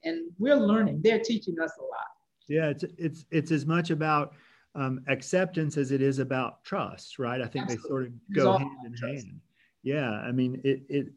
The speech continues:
Speaker 2: it's as much about both of those. So,
Speaker 1: Mm-hmm.
Speaker 2: so it's, it's so interesting to me, you know, w-, what are, what are the solutions that you begin to see happening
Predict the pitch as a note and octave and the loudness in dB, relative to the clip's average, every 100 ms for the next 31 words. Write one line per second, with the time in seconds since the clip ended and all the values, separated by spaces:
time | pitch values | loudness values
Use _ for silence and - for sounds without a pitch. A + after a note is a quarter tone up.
0 | - C3+ C3+ A#2+ C3+ D3 C3+ C3 - A#2+ | -4 -2 0 0 0 0 0 -2 2 2
1 | C#3+ D3+ G#2 G2+ G2+ - - - F3+ G3 | 2 0 -2 0 -2 -6 -18 -8 6 8
2 | G3 - _ _ _ _ - - G3+ F3+ | 8 6 _ _ _ _ -8 6 8 8
3 | F3+ - - _ E3 D#3+ - A#3+ G3+ G3+ | 6 -8 -12 _ -2 0 6 8 8 6
4 | A3+ A#3 E3+ E3 D3 C3+ C#3 C3+ C3 C3 | 4 4 4 2 2 2 4 4 4 4
5 | C#3+ C3+ C3+ - _ _ _ _ - D#3 | 6 4 0 -10 _ _ _ _ -6 -6
6 | - D#3+ D#3 G3+ C#4 C4+ - _ - D#3 | -4 -2 2 4 4 2 0 _ -4 0
7 | A3 C#4 C#4 - - F3+ C#3+ D3+ E3+ E3 | 2 4 4 2 6 6 8 8 8 8
8 | A#2+ G#2 G#2 G#2 C3 D3 D#3+ C#3 C3+ D3 | 2 2 0 -2 0 2 4 2 2 2
9 | D3 D3 C#3 C3 - - C#3+ C3+ B2+ - | 2 2 0 -2 0 4 6 6 2 -2
10 | - C#3 C#3 C#3 B2+ A#2+ A#2+ | -2 0 0 2 2 2 0